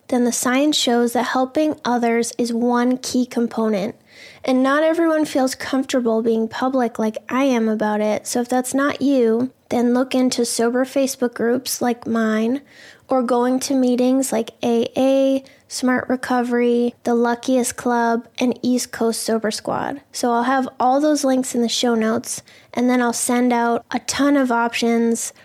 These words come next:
for what you can do for social support in my weekly email. And you could also support an addiction charity by volunteering. You could even volunteer for a different charity that isn't about addiction.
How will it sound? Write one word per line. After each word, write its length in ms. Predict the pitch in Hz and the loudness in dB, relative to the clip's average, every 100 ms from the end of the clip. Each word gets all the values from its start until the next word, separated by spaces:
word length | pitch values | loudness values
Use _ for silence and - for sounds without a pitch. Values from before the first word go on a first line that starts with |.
| _ | _
for 480 | - 240 233 226 208 | -4 -2 0 0 0
what 160 | 247 | 0
you 120 | 202 247 | 0 0
can 220 | 233 233 | 0 0
do 520 | 233 233 233 240 294 | 2 2 4 2 -2
for 180 | - 233 | -4 -4
social 380 | - 226 214 226 | 0 -2 0 -2
support 640 | - 226 - 240 262 - | -2 -4 -2 0 0 -2
in 140 | 240 233 | 0 2
my 140 | 226 | 2
weekly 380 | 233 233 233 - | 0 0 0 0
email. 480 | 247 233 233 262 294 - | 0 2 2 0 -2 -4
And 120 | 277 294 | 0 0
you 80 | |
could 140 | 302 302 | 2 2
also 340 | 269 285 330 | 2 2 0
support 420 | 330 269 - 262 | 0 -2 0 2
an 140 | 254 247 | 2 2
addiction 480 | 226 233 254 247 240 | 2 0 0 0 0
charity 380 | 240 240 233 | 0 0 0
by 180 | 226 226 | 0 -2
volunteering. 880 | 226 226 226 220 - 269 240 226 262 - - - - | -2 -2 -2 -2 0 0 0 -4 -10 -16 -20 -12 -2
You 120 | 285 | 0
could 180 | 320 285 | 2 2
even 360 | 302 302 285 | 4 4 2
volunteer 480 | 262 269 277 - 277 | 2 2 0 0 -2
for 140 | - 269 | 0 -2
a 60 | |
different 340 | 262 320 311 262 | 0 0 0 -2
charity 400 | 233 220 220 220 | 0 0 0 0
that 200 | 226 - | -2 0
isn't 220 | 277 277 | 0 2
about 280 | 240 226 220 | 0 0 -2
addiction. 640 | 220 220 - 226 220 226 | -2 -4 -4 -4 -4 -4